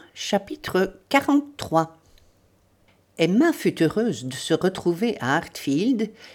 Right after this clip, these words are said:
et après le dîner, elle se consacra de la meilleure grâce du monde au jaquet de monsieur Woodhouse. Elle éprouvait une véritable satisfaction, après les pénibles conjonctures de la journée,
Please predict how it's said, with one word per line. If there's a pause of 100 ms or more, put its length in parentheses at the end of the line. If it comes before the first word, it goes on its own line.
(120)
et
après
le
dîner,
elle
se
consacra
de
la
meilleure
grâce
du
monde (340)
au
jaquet
de
monsieur
Woodhouse. (480)
Elle
éprouvait
une
véritable
satisfaction, (260)
après
les
pénibles
conjonctures
de
la
journée,